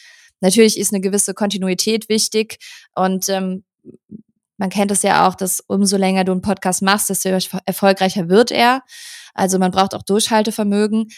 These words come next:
aber wenn's am Anfang schon nicht funktioniert, dann sollte man's auch sein lassen.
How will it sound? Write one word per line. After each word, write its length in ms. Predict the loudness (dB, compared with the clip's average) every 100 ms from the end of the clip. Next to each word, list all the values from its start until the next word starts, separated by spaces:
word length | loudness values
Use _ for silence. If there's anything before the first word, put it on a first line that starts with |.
| _
aber 100 | -2
wenn's 140 | 0 0
am 100 | 0
Anfang 280 | -2 -2 -4
schon 140 | -2
nicht 180 | -2 -4
funktioniert, 480 | -4 -4 0 0 0
dann 100 | -2
sollte 240 | -4 -6
man's 140 | -12
auch 120 | -14 -12
sein 260 | -10 -10
lassen. 280 | -12 -14 -16